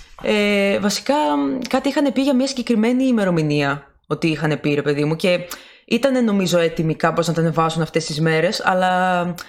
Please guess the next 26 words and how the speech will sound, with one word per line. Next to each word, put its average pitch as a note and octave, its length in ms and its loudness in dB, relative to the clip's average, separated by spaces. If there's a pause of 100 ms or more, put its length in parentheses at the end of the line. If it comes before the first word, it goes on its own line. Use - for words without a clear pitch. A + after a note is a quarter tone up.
(200)
ήθελαν A#3 220 2
να A3+ 60 0
το A#3 80 0
ανεβάσουν A3 320 2
την G3+ 100 0
επόμενη G#3 220 2
εβδομάδα F3+ 440 2
για F#3 160 2
να F3 500 2
δώσουν F3 540 -2
στους E3+ 240 -6
fans, F3 220 2
ρε F#3 60 0
παιδί E3 180 -2
μου, E3+ 100 0
κάτι E3 320 0
σίγουρο D#3+ 340 0
να D3+ 100 0
περιμένουνε. D#3 640 0 (680)
Και B3+ 500 2
απλά C#4+ 220 0
την D#4 140 0
προηγούμενη B3+ 380 2
εβδομάδα C4 380 0
ανακοίνωσαν B3+ 580 0
ότι, A#3+ 260 0